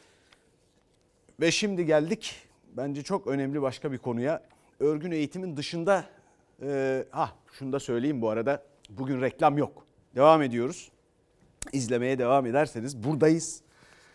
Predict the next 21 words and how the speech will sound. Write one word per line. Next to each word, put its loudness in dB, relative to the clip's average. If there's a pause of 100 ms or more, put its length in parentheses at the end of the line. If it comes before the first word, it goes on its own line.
(400)
Saat 8
başına 0
kadar 0
efendim. -4
Örgün 6
eğitimin 0
dışında -6
kalanlara -2
ustalık -4
belgesi -2
verilmesi 0
için -8 (640)
mesleki 6
eğitim 0
merkezleri 0 (100)
kuruldu. -12 (1200)
Fakat 2 (920)
buralarda 0 (120)
bir -10
sıkıntı -2
oluştu. 0